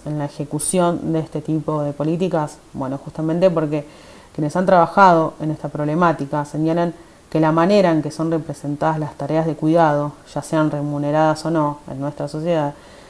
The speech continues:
está entrelazada con el significado que se le ha dado a la reproducción social contra-,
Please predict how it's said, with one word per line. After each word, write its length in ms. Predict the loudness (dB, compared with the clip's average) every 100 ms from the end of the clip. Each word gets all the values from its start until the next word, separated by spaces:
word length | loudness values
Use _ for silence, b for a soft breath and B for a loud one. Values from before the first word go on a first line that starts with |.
| B -4
está 160 | 0
entrelazada 640 | 4 6 4 4 6 6 8
con 100 | 4
el 140 | 2
significado 880 | -2 -2 -2 -6 0 6 6 6 2
que 100 | -2
se 160 | 0
le 80 | 2
ha 140 | 4 8
dado 460 | 8 8 6 0 -6
a 80 |
la 120 | -4 -4
reproducción 580 | -6 -6 -6 -4 -6
social 560 | -4 -4 4 4 4 0 -8 -2
contra-, 340 | 0 0